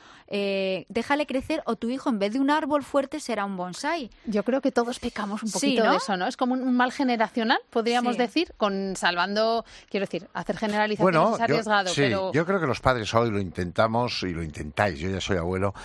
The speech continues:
Speaker 3: hacer muy bien, ¿no? Madres, padres, es complejo, eh, una vida muy ajetreada, pero primero, hoy los, la paternidad en general, primero tenemos un gran problema, lo dijeron ayer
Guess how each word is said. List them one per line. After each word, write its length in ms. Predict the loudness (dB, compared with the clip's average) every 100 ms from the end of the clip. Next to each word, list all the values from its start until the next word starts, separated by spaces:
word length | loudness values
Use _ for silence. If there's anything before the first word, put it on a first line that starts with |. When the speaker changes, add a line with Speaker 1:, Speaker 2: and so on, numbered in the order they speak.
| -8 -2
Speaker 3:
hacer 320 | 0 0 0
muy 240 | 0 -2
bien, 340 | -2 -10 -12 -6
¿no? 160 | -2
Madres, 640 | 0 0 0 -2 -6 -8
padres, 520 | 0 2 2 -2 -4 -8 -14 -16 -8
es 140 | -4
complejo, 720 | -2 -2 0 0 -2 -4 -6 -12 -10
eh, 300 | -6 -6 -4
una 240 | -6 -6 -6
vida 280 | -4 -4 -2
muy 320 | -4 -2 -4
ajetreada, 760 | -6 -8 -10 -4 -2 0 -2 -4 -14 -20 -4
pero 260 | 0 0 -2 _
primero, 320 | -4 0 2 0
hoy 80 |
los, 300 | 2 0 -2 -4
la 180 | -2
paternidad 600 | 2 2 2 0 2 0 0
en 160 | -2 -4
general, 480 | -4 -2 0 -2
primero 380 | -4 -4 -2 -2
tenemos 320 | -2 -4 -4
un 80 | -4
gran 180 | -2 -2
problema, 480 | -4 -6 -4 -6 -8
lo 100 | -10
dijeron 400 | -12 -10 -8 -6
ayer 380 | -6 -4 -4